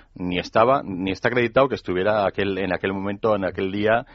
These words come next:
en aquel atentado, que es el de Guzmán, el, el, el que hubo contra la casa cua-, la Dirección General de la Guardia Civil en Guzmán el Bueno en el año ochenta y siete. Ni que estuvieran los testigos que él aporta diciendo que había, que él había estado, que no hay ni un solo dato de que él estuviera aquel día.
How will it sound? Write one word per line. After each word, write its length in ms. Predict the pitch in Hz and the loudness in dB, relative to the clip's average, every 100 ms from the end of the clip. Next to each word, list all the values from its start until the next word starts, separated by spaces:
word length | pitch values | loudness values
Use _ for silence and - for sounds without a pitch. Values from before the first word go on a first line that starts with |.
| 98 - | -18 -8
en 140 | 85 | -4
aquel 200 | 80 98 | -2 2
atentado, 420 | 104 90 78 82 | 2 2 0 0
que 80 | 76 | 0
es 80 | - | -8
el 140 | 82 | -8
de 140 | 80 78 | -6 -6
Guzmán, 360 | 78 80 87 | -4 -2 -2
el, 160 | 82 85 | -2 -6
el, 160 | 82 78 | -6 -8
el 100 | 82 | -6
que 120 | 90 | -4
hubo 140 | 92 | -4
contra 360 | 90 87 - 85 | -4 -8 -4 -2
la 100 | 82 | -2
casa 240 | - - 82 | -2 -2 -2
cua-, 240 | 87 80 | -4 -4
la 320 | 92 87 80 | -2 0 -2
Dirección 300 | 87 85 98 | -6 -6 -6
General 220 | 85 90 87 | -2 -2 0
de 40 | |
la 60 | 87 | -2
Guardia 200 | 87 92 | -2 -2
Civil 100 | 90 | -4
en 80 | |
Guzmán 240 | 85 82 85 | -4 -4 -4
el 60 | |
Bueno 180 | 82 90 | -4 -4
en 80 | 87 | -6
el 60 | 87 | -8
año 80 | |
ochenta 240 | 80 76 76 | -10 -14 -16
y 60 | - - - | -16 -18 -14
siete. 300 | - 87 - - - - - | -10 -8 -10 -14 -20 -18 -2
Ni 300 | 107 113 104 | 2 2 2
que 120 | 110 | -2
estuvieran 540 | - 113 131 165 180 - | 2 4 4 4 -2 2
los 200 | 117 - | 2 2
testigos 640 | 113 95 139 147 175 - _ - | -2 0 0 2 0 -6 _ 2
que 140 | 107 | 6
él 140 | 135 | 8
aporta 520 | 127 - 139 - 175 - - - - _ - | 8 8 6 6 0 -2 -16 -20 -20 _ -4
diciendo 400 | 107 101 117 143 | -2 2 4 6
que 100 | 120 | 6
había, 160 | 110 107 | 6 6
que 80 | 110 | 8
él 80 | 113 | 8
había 180 | 123 | 8
estado, 280 | 107 117 90 90 - - | 4 4 2 0 -12 -8
que 140 | 107 | -2
no 80 | 113 | 0
hay 60 | 139 | 0
ni 120 | 139 | 0
un 80 | 151 | 0
solo 300 | - 127 123 | 2 4 4
dato 300 | 139 143 139 | 4 0 -4
de 180 | 92 92 | -4 -2
que 120 | 104 | 0
él 200 | 135 135 | 0 -2
estuviera 360 | 101 107 113 120 | -4 0 0 2
aquel 200 | 101 85 | 0 0
día. 160 | 82 | -4